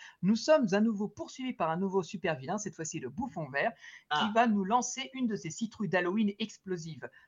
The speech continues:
Speaker 1: La première est stoppée par Spider-Man, encore une fois, mais la seconde, malheureusement, n'est juste que déviée et finit par exploser dans un mur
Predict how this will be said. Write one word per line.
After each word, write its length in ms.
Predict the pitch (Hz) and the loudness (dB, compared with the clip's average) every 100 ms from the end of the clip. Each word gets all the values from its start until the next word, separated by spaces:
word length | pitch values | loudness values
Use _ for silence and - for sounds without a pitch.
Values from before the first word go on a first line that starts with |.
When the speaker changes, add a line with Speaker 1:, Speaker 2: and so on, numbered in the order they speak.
| _ | _
Speaker 1:
La 200 | 165 208 | 2 2
première 520 | 208 208 208 214 165 - | 4 4 6 6 4 2
est 40 | |
stoppée 400 | 156 - 175 196 | -2 0 4 4
par 280 | 180 151 147 _ | 6 2 2 _
Spider-Man, 760 | - - 135 143 135 170 185 139 | -20 -14 -2 2 4 6 4 4
encore 360 | - 143 139 123 | 4 4 4 2
une 100 | 180 | 2
fois, 200 | 202 370 440 _ - - | 4 2 2 _ -20 -10
mais 160 | 180 302 | -2 -2
la 120 | 277 | -2
seconde, 360 | 233 220 214 226 | -4 -6 -4 -2
malheureusement, 680 | 202 196 190 180 196 185 160 | 0 -2 -2 -4 -4 -4 -4
n'est 160 | 170 | -8
juste 260 | 175 233 - | -6 -8 -10
que 80 | 151 | -8
déviée 560 | 226 233 165 180 285 - | -4 -4 -2 -2 -2 -4
et 80 | 202 | -4
finit 300 | - 254 285 | -2 -6 -2
par 160 | 180 | -2
exploser 400 | 226 - 240 208 | -2 -2 -4 -2
dans 260 | 175 277 233 | 2 2 4
un 100 | 208 | 2
mur 320 | 170 180 294 | 2 2 0